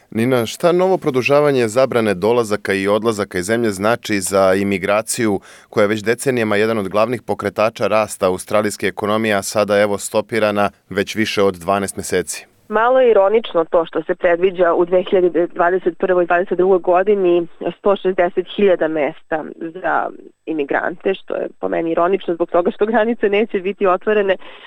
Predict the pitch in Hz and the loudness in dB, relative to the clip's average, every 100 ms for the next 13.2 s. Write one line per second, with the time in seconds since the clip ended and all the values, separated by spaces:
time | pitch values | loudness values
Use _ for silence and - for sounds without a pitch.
0 | - - 214 233 240 277 262 247 208 214 | -8 -6 0 0 0 0 0 0 -2 0
1 | 196 - 214 220 202 190 233 202 196 - | -2 0 0 0 0 -2 -4 -4 -4 -2
2 | 220 208 - 180 202 214 - 196 190 185 | -2 0 0 -2 -2 -4 -2 0 0 0
3 | 190 190 180 175 170 175 - 180 180 165 | 0 -2 -6 -6 -4 -6 -4 -2 -2 -2
4 | 196 185 208 202 - 175 - - 175 190 | -4 0 2 0 0 -6 -6 -4 -2 0
5 | 190 175 170 165 165 180 190 175 - - | 0 -2 -4 -4 -6 -4 -2 -2 -4 -10
6 | - _ _ - - - _ _ 185 214 | -14 _ _ -20 -20 -20 _ _ -4 0
7 | 233 247 233 226 247 233 220 233 233 226 | 2 2 2 0 0 0 0 0 0 0
8 | 214 214 208 196 202 196 - 202 208 220 | 0 0 0 -2 -2 -2 0 0 0 0
9 | 214 202 190 170 185 - 214 202 196 185 | -2 -4 -2 -2 -2 -4 -2 0 0 -2
10 | - 196 190 196 - - 190 180 180 190 | -2 -2 0 -4 -10 -6 -2 0 0 -2
11 | 208 180 190 180 - 180 - 185 175 - | -2 -6 -4 -4 -4 -8 -4 -2 -2 -4
12 | 180 170 175 170 175 - 175 156 160 185 | -6 -4 -2 -2 -4 -8 -8 -6 -2 0
13 | 233 | 0